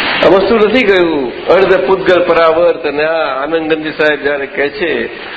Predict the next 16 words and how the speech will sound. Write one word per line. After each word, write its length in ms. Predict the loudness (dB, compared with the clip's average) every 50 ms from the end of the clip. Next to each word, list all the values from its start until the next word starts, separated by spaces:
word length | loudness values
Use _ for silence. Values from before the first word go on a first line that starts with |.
| 0
હવે 220 | 2 4 4 4 4
તો 100 | 4 2
અમને 200 | 4 4 2 2
નો-, 340 | 2 2 0 -2 -2 0 0
ચોક્કસ 240 | 0 2 2 2
ખાતરી 460 | 0 2 0 0 0 0 2 0 0 0
છે 300 | 0 0 0 0 -2 -4 -6 -10 -16 -6 -2
કે 80 | 0
અર્ધ 360 | 2 2 4 4 2 2 2 0
પૂતગલ 280 | -2 0 2 2 2
પરાવર્તમાં 600 | 2 2 2 2 2 2 0 -4 -4 -2 0 0
અમે 200 | 2 2 0 -2
જરૂર 440 | -2 -2 -2 0 0 0 0 0 2
આપને 360 | 0 0 -2 -6 -4 -2 -2
અવશ્ય 360 | 0 0 0 -2 -2 -4 -4
પામીશું 720 | -4 -2 -2 -2 -2 -4 -6 -6 -4 -2 -2 -2 -2 -2